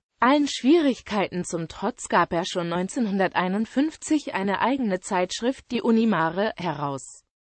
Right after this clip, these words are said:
Ein kleinformatiges monatliches Magazin mit Nachrichten aus der Schifffahrts- und Marinegeschichte der ganzen Welt.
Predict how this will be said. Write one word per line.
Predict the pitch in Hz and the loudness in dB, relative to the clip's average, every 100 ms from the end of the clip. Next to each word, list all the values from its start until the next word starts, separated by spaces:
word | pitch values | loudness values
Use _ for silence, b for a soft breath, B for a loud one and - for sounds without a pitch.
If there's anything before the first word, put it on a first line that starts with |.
| _ | _
Ein | - 214 196 | 0 0 0
kleinformatiges | 214 233 294 - 165 156 - 185 190 - | -2 -2 -2 -4 -2 -2 -2 -4 -4 -2
monatliches | 185 214 330 294 - 170 208 180 | 2 2 2 0 -4 -4 -2 -2
Magazin | 202 190 190 185 - 196 196 | 0 2 2 0 -2 -2 0
mit | 175 - | -2 -4
Nachrichten | 165 160 165 190 - 220 254 | -2 0 0 -4 -4 0 0
aus | - 220 | 0 -2
der | - 220 | 0 0
Schifffahrts- | - 302 - 185 165 - | 0 -6 0 0 0 -4
und | 214 220 | -6 -4
Marinegeschichte | 254 254 254 233 196 160 - 165 - 175 | -4 -2 -2 0 -2 -4 -4 -4 -4 -6
der | 160 151 | -2 -2
ganzen | 156 175 - 233 | -2 -4 -4 -4
Welt. | 226 202 147 - - | -2 -2 -4 -8 -20